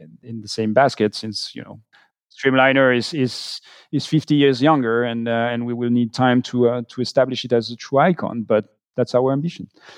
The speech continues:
But, uh, but when you have a round watch, then I think you need to put a lot of efforts and thoughts, and, and, and that helped us a lot. And today, it's, it makes our life much easier in terms of business, uh, of product development, because we know exactly what makes, which makes a Moser.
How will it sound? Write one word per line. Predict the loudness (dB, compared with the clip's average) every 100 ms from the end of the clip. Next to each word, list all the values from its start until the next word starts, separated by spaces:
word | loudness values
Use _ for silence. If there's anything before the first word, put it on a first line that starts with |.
| -20 -8 -2
But, | 0 4
uh, | 6 6
but | 4 2
when | 2 4
you |
have | 4
a | 4
round | 2 2 2
watch, | -2 -4 -4
then | -2 0 -2 -4 -10
I | -6
think | 0 2
you |
need | 2 0
to |
put | -2 -2
a | 2
lot | 2
of | 2
efforts | 0 -2 -4 -4
and | -6
thoughts, | -4 0 0 0
and, | -6 -12
and, | -10 -12 -12 -10
and | -8 -4 -2 -2 -4 _
that | -2 0
helped | 2 0 2
us | 0 0
a |
lot. | -4 -4 -6
And | -16 -8
today, | -2 0 0
it's, | -2 -6 -12
it | -8 -2
makes | 0 2
our | 2 4
life | 4 2 2
much | -2 -2
easier | -8 -6
in | -8
terms | -8 -18
of | -14
business, | -14 -12 -8
uh, | -6
of | -6 -8
product | -2 -2 0
development, | -4 -6 -10 -10 -14 _ _
because | -6 -4 -2
we | -2
know | -2
exactly | -4 0 2 2 -2 -4
what | -4 -8
makes, | -12 -14 -14 _ _
which | -12 -10 -8 -10
makes | -8 -8 -6
a |
Moser. | -6 -6 -8